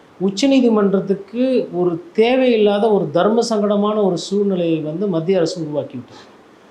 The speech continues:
உச்சநீதிமன்றம் வந்து, "நாங்க தேர்வு நடத்துறோம்னு சொன்னா ஒரு சில மாணவர்கள் நடத்தாதீங்கன்னு வழக்கு பதிவு பண்றாங்க.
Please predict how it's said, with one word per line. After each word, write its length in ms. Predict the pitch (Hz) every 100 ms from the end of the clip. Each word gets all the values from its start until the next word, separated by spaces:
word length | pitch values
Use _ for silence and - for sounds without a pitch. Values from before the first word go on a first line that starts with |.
| - - 180
உச்சநீதிமன்றம் 720 | 190 269 254 233 214 202 196
வந்து, 220 | 208 226
"நாங்க 240 | 208 185
தேர்வு 440 | 180 202 233 226 196
நடத்துறோம்னு 500 | 180 196 - 214 214
சொன்னா 580 | 208 165 170 214 214 -
ஒரு 180 | 170 202
சில 180 | 214 196
மாணவர்கள் 560 | 170 196 185 170 202
நடத்தாதீங்கன்னு 800 | 185 165 165 185 156 156 170 208
வழக்கு 300 | 165 160 147
பதிவு 300 | 135 135 139 127
பண்றாங்க. 320 | 123 120